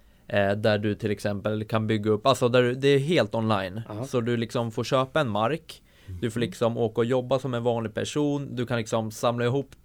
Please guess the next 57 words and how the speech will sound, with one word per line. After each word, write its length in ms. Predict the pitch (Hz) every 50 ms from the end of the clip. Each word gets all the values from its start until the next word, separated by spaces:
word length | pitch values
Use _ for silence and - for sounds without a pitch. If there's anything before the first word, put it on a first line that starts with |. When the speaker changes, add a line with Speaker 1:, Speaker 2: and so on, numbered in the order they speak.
| -
Speaker 1:
eh, 220 | 123 123 113 107 107
legobitar, 960 | 113 123 131 120 110 107 113 110 113 135 131 127 127 - - 131 123 123 117
åka 260 | 110 117 - 113 107
till 140 | - 117 104
soptippen, 880 | - 139 135 - - - 139 127 131 _ - 131 127 123 123 123 120 117 - - - - - - -
eh, 280 | - 107 104 104 104 101
kanske 200 | 131 123 113 -
kostar 260 | - 120 113 - 120
typ 220 | 107 - 113 107 -
så 80 | -
här 80 | 107 101
en, 160 | 98 101 101
eh, 180 | 101 101 101 98 -
tio 500 | - 117 110 101 98 101 101 101 98 98
coins 360 | 98 - 123 110 104 104 98 -
att 60 | - 113
åka 160 | 107 - 107
till 100 | 101 - -
Speaker 2:
Ja, 100 | - 123
ja. 60 | 151
Speaker 1:
soptippen, 280 | 156 - 160 175 98 202
så 100 | - -
kan 140 | - 139 139
du 60 | 127
bara 160 | 113 117 120
dra 200 | 123 135 135 120
en 80 | 110 104
så 80 | -
här 80 | 101 101
random 400 | 104 117 117 113 107 107 110 104
skopa 640 | - - - 143 135 131 131 - 135 135 131 131 135 - - _ -
och 140 | 131 123
så 100 | 127 131
ser 180 | 123 - 131 123
du 60 | 120
vad 120 | 113 110 110
du 40 |
får 140 | 107 - 117
för 100 | 110 -
delar, 300 | 110 117 113 110 104 101
så 60 | 101 -
kan 100 | 127 120
du 40 | 113
hålla 120 | 110 104
på 80 | - 113
och 60 | 104
byta 540 | 110 127 117 110 110 - - 123 104 92 98 - _ _ - _ _ -
delar 320 | 127 120 131 123 110 110
Speaker 2:
Men 100 | 120 131
Speaker 1:
och 60 | 147
Speaker 2:
varför 200 | 170 196 196 185
Speaker 1:
sånt 120 | 190 190 185
Speaker 2:
måste 180 | 190 - -
Speaker 1:
där. 40 | 175
Speaker 2:
det 40 | 156
vara 460 | 160 156 151 160 214 247 254 240 202
Lego? 300 | 160 123 117 113 113 110